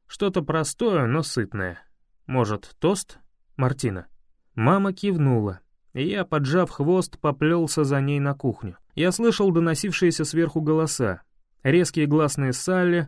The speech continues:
ракочущий бас Дэвида, всхлипывание Берди. Я слышал шаги, слышал, как хлопали двери. Мама положила для меня в тостер ломоть хлеба, и мы с ней посмотрели друг на друга.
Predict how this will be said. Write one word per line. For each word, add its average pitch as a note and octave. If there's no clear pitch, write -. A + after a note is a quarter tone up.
ракочущий C#3+
бас D3
Дэвида, A2
всхлипывание C#3
Берди. A2+
Я B2+
слышал E3+
шаги, B2+
слышал, E3
как D#3+
хлопали D#3
двери. C3
Мама F3
положила E3
для C#3+
меня D#3+
в -
тостер E3
ломоть D3
хлеба, C3
и A2
мы D#3+
с -
ней E3+
посмотрели C#3
друг C#3
на C#3+
друга. A#2+